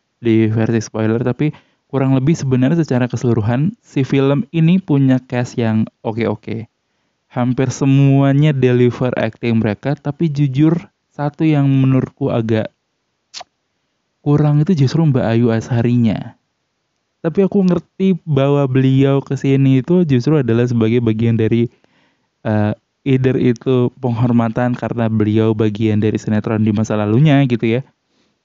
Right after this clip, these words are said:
Eh, atau ya memang ini untuk membawa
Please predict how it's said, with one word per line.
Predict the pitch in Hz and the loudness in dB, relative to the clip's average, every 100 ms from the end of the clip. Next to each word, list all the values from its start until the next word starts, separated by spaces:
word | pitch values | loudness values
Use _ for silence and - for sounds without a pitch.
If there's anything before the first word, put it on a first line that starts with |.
| _ _ _ _ _ | _ _ _ _ _
Eh, | 127 117 117 113 - - _ | -2 0 0 0 -2 -8 _
atau | 123 110 143 143 - _ _ _ | -6 -2 -2 -2 -6 _ _ _
ya | - 120 | -4 0
memang | 117 117 113 113 113 - _ _ - | 2 2 2 2 0 -4 _ _ -2
ini | 123 135 | 2 4
untuk | 127 120 - | 2 0 -2
membawa | 117 113 110 110 110 110 | 0 2 2 2 2 0